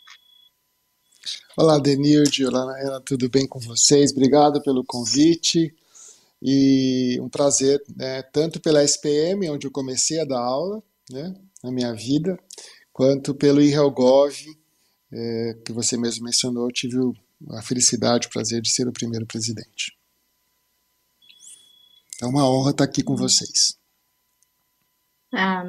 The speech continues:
Speaker 2: a honra é nossa. Nayana, você quer apresentar um pouquinho, falar sobre o nosso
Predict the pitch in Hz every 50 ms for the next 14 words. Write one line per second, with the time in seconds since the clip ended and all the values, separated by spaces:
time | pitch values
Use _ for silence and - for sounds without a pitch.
0 | - - 185 185 185 190 196 196 214 220 233 233 208 190 190 190 196 196 - -
1 | 190 190 190 185 190 190 190 196 202 202 208 220 233 233 226 226 226 - 208 -
2 | - 214 214 214 - 202 196 196 196 196 196 202 202 196 196 196 190 - - 208
3 | 202 _ - 196 196 196 196 196 190 185 185 185 180 175 -